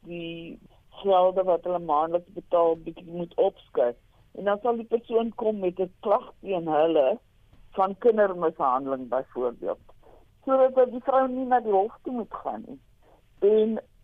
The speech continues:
wat ons toe nou met hierdie vrou gedoen het, ons het haar toe nou uit die tronk uit gekry. Dit was 'n Vrydag aand, so hulle het haar op 'n Vrydag gearresteer. En ons het toe nou die vroue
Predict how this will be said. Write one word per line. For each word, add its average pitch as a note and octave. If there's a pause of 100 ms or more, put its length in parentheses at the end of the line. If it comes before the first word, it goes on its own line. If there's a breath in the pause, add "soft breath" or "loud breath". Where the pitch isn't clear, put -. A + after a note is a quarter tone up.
wat A3
ons A#3
toe C4
nou A#3+
met G3
hierdie A3
vrou F3+
gedoen F#3
het, G#3
ons G#3+
het G#3+
haar G#3
toe A#3+
nou G#3+
uit G#3
die A3
tronk A3+
uit G#3+
gekry. C#3+ (520 soft breath)
Dit F3
was E3+
'n G3
Vrydag F3+
aand, D#3+ (160)
so D3+
hulle D#3
het D#3+
haar D#3
op D#3
'n D#3+
Vrydag E3+
gearresteer. C#3 (580 soft breath)
En F#3+
ons G#3+
het A3
toe A3+
nou G3+
die F#3+ (200)
vroue F#3+